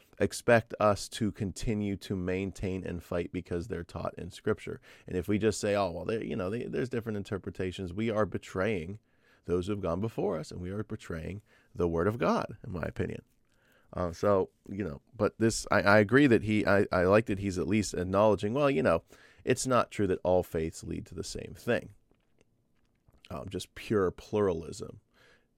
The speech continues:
um, and pure inclusivism. He seems to be resisting just coming out and being a full-blown inclusivist, um, that all faiths really are pointing to the same reality. I myself don't go that far,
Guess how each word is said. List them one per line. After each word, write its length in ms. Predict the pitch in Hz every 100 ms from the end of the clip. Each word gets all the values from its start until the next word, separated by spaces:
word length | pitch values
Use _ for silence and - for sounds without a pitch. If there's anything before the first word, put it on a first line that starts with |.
| -
um, 160 | 67 69
and 180 | 67 -
pure 400 | - 104 92 80
inclusivism. 840 | - 110 113 - - - 85 92
He 80 | 85
seems 300 | - 90 -
to 100 | 92
be 260 | 87 85 - - - _ -
resisting 800 | 87 85 95 - 90 80 87 -
just 240 | 95 -
coming 320 | - 101 92 82
out 200 | 80 82
and 80 |
being 180 | 85 82
a 60 | -
full-blown 400 | 92 85 87 78
inclusivist, 720 | - - 143 - - - - _ _ _ _ -
um, 120 | - -
that 140 | 87 -
all 420 | 90 87 85 - _ - _
faiths 380 | - 104 90 85
really 300 | 87 85 85
are 60 | 82
pointing 300 | 92 85 82
to 40 |
the 80 | 82
same 260 | - 85 50
reality. 520 | 50 50 50 - - _ _ _ _ _ _ _ _ _ _ _ _ _ _ - - _ _ _ _ _ -
I 140 | 131
myself 420 | 160 123 123 117
don't 180 | 107 90
go 160 | 104 113
that 180 | 87 -
far, 360 | - - -